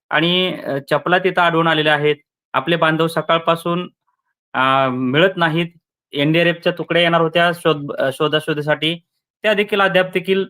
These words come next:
पोहोचल्या नव्हत्या, अशी काही मागच्या आपण, अ, रिपोर्टिंग करत असताना बघितलं असेल की आपले बांधव त्या ठिकाणावरून सांगत होते.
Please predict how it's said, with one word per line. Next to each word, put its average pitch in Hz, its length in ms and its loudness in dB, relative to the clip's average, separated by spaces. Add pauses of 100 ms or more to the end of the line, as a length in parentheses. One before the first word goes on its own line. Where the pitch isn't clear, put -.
पोहोचल्या 175 360 0
नव्हत्या, 170 280 0
अशी 170 180 -4
काही 170 180 0
मागच्या 165 600 0 (120)
आपण, 139 400 -2 (560)
अ, 135 240 2
रिपोर्टिंग 170 480 -2
करत 165 240 0
असताना 156 320 -2
बघितलं 156 380 -2
असेल 143 280 -4
की 151 320 -4
आपले 151 240 -4
बांधव 151 440 0 (480)
त्या 143 100 0
ठिकाणावरून 156 520 0
सांगत 180 380 0
होते. 113 320 -4